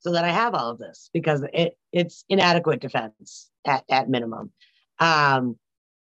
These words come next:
but yeah, I mean, I have all of this that I've stored and kept because I asked them for a good,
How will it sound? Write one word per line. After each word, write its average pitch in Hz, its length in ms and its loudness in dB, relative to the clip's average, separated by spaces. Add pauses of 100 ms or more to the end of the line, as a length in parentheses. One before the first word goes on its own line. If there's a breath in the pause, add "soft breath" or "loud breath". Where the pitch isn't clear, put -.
(120)
but 170 100 4
yeah, 175 140 4
I 165 80 4
mean, 165 140 4
I 156 100 4
have 160 260 2
all 160 200 4
of 156 100 -4
this - 580 -4 (300)
that 156 160 0
I've 147 220 2
stored 165 420 2
and 151 140 0
kept 165 360 -2
because 143 280 -4
I 160 160 4
asked 160 280 0
them 123 280 -4 (800)
for 151 360 2 (160)
a 147 100 -2
good, 170 440 -2